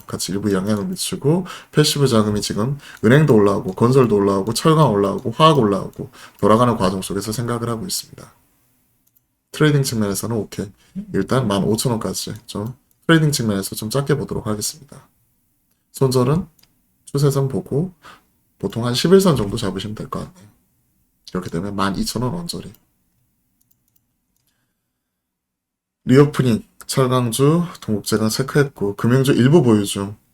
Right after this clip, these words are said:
근데 금융주는 말씀드렸다시피 기관과 외인들의 영역이다. 삼전 한익은 익절 이후에 기다리고 있는데 매수 관점에서 점검. 이쪽은요.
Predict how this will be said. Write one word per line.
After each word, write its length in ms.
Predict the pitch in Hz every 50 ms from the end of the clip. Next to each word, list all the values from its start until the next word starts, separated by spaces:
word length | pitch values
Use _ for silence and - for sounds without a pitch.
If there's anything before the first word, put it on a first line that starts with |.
| _ _ _ _ _ _ _ _
근데 160 | - 98 104
금융주는 480 | - - 107 107 107 107 - 107 120 131
말씀드렸다시피 920 | 117 107 - - 98 95 98 95 - 92 95 - - - - 135 143 160 156 - _ _ _ _ _ _ _ _ _ _
기관과 640 | - 95 101 95 95 95 90 117 139 170 185 - - _ _ _ _ _ _ _
외인들의 460 | 101 101 101 101 107 107 107 127 135
영역이다. 500 | 107 95 92 92 92 - - - 95 110 - _ _ _ - - - _ _
삼전 320 | - - 135 135 147 143 143
한익은 440 | 139 135 131 123 127 151 160 151 - -
익절 420 | 110 110 - - - 143 123 - -
이후에 340 | 110 123 147 175 151 110 -
기다리고 360 | - - 107 104 104 98 101 98
있는데 240 | 95 101 98 95
매수 280 | 92 98 101 107 110 -
관점에서 420 | 135 127 123 - 117 117 127 120
점검. 360 | - - 98 92 92 95 95 - - _ - -
이쪽은요. 560 | 110 110 - 139 135 110 107 120 135 131